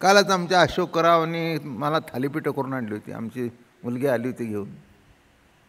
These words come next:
उत्कृष्ट जेवण कांदा. मी म्हटलं, "हा मला प्रश्न का विचारता? वारकरी आहात तुम्ही, गणपती भक्त आहात, पांडुरंग भक्त आहात, तुमच्या घरचं अन्न पवित्रच असणार.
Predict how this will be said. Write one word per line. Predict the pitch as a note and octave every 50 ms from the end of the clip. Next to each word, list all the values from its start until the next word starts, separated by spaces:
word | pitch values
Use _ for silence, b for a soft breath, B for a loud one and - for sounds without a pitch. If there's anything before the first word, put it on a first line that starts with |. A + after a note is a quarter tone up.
| _ _ _ _ _ -
उत्कृष्ट | - A#3 A3 - - B3+ B3 - - B3+
जेवण | A#3+ G3+ A#3 A3+ A3
कांदा. | A#3 A3+ A3 A3 G#3+ A#3 A#3
मी | A3 A#3
म्हटलं, | A#3+ A#3 A#3 A3 A#3+ A3+
"हा | G3 A3+ B3
मला | A3+ G#3 G3 G#3 A#3+
प्रश्न | A#3+ - - A3 - - A#3+ A3+
का | - A3 A3+ A#3+
विचारता? | A#3 A3 F#3+ G3+ G3+ F#3 - F#3 F#3 F#3+ F#3 F3+ F3 F3+ _ _ _ _ _ _ _ _ _ _ _ _ _ _ _ _ _ _ _ _ _ _ _ _ -
वारकरी | - E3 F3+ F3+ E3 G3+ G#3 G3 G#3
आहात | G#3 G3+ G3
तुम्ही, | G3 G3+ F#3+ E3+ E3+ F#3+ G3 G#3
गणपती | G3 F#3 F3+ F3 D3+ E3+ F3+ D#3 G3
भक्त | F#3+ E3+ D#3+ E3 - - F3+
आहात, | E3+ D#3+ F#3+ G3+
पांडुरंग | G3 - F3 D#3 D3 C#3+ D3+ E3 F3+ F#3 F#3
भक्त | F#3 F3+ E3 C#3+ - - -
आहात, | D#3 D3+ F#3 F#3 -
तुमच्या | - D#3+ D3 C#3+ E3+ F3+
घरचं | F3 E3+ D#3 D3+ - F3
अन्न | D#3+ D3+ D#3+ F3 F3+
पवित्रच | F3+ D#3+ D#3 D3+ E3 D#3+ - E3+ F3 E3 -
असणार. | G3+ F#3+ - - E3 E3 F#3+